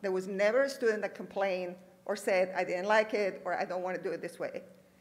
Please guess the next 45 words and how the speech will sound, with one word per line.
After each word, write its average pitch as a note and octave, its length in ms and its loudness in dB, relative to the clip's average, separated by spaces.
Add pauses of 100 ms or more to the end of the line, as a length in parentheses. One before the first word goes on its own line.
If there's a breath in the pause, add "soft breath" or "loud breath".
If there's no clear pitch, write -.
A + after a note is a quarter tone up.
(260 soft breath)
In A#3+ 120 2
fact, A#3 300 4
a G3 60 4
lot G3+ 220 4
of D#4 80 4
the C#4+ 80 -2
students B3 340 0
that A3 100 2
were G#3 80 2
in G3+ 100 -2
the F3 180 -2
in-person A#3+ 480 0
lab F3+ 480 2
were G3+ 140 -2
beating G#3 320 -2
down G#3 220 0
our G3 100 0
door F#3+ 300 -2
because F#3+ 260 -8
they G3+ 140 2
wanted G#3 200 -2
to A3 40 -10
come F#3 240 -4
and E3 100 -4
do D#3+ 140 -2
it D#3 180 -2 (540)
in A3 100 0
the G3+ 80 -2
virtual G3 320 -2
reality E3 540 -2
way. - 200 -12 (920 soft breath)
So D4 160 -2
that D#4+ 100 4
was A4+ 140 0
exciting. A3+ 500 0 (880)
And C4 140 2
then, D4 480 4
um, G#3+ 320 0
there A3+ 120 4
was G#3+ 180 2
a - 20 0
pandemic. G3 640 -4 (1120 loud breath)
And C4 160 4
then C4+ 140 10
everybody B3 640 6